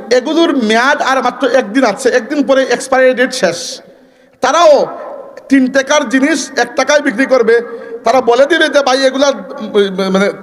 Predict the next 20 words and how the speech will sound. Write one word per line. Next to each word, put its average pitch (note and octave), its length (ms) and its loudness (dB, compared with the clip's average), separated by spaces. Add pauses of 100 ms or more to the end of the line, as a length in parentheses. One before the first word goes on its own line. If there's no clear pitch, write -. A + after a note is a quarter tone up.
(260)
ডেট A#3+ 340 0
কালকে A#3+ 240 -2
ওভার C#4 260 4
হয়ে A#3+ 160 2
যাবে, A3+ 240 4
একদিনের D#4+ 420 2
মধ্যে D#4 200 2
খাইতে B3+ 280 -2
পারলে B3 180 0
নিয়ে G3+ 180 0
যাও।" D#3 140 -4 (1000)
এইভাবে D#4 420 2
যদি F#4+ 240 2
কেউ E4 160 2
বলে A#3 340 2
বিক্রি D4 260 2
করে B3+ 200 4
তাহলে A3+ 160 2
কোনো G#3 180 -4
সমস্যা G3+ 500 0